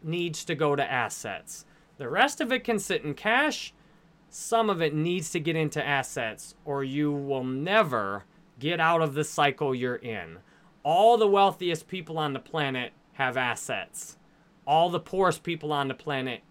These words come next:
don't. I mean, the difference between being wealthy and not being wealthy is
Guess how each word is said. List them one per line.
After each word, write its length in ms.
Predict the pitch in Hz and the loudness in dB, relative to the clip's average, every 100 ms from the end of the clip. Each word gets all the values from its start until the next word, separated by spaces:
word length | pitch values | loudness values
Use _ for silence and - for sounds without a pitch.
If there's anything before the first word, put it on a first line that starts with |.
| 107 | -6
don't. 540 | 127 123 90 80 - - _ _ _ _ _ _ | -2 -2 -4 -16 -20 -20 _ _ _ _ _ _
I 120 | 139 | -4
mean, 240 | 143 143 143 | -2 0 -2
the 80 | 139 | -2
difference 460 | 175 196 - 175 | 0 0 0 -6
between 580 | - 160 - 175 160 151 | -4 -8 -6 -2 0 0
being 240 | 151 147 | 0 0
wealthy 580 | 143 165 156 160 151 151 - _ - | 2 2 2 0 0 -2 -6 _ -12
and 120 | 123 | 0
not 240 | 143 147 | 2 2
being 180 | 156 139 | 0 0
wealthy 480 | 135 127 - 127 117 | 0 -2 -4 -8 -6
is 200 | 131 104 | -12 -12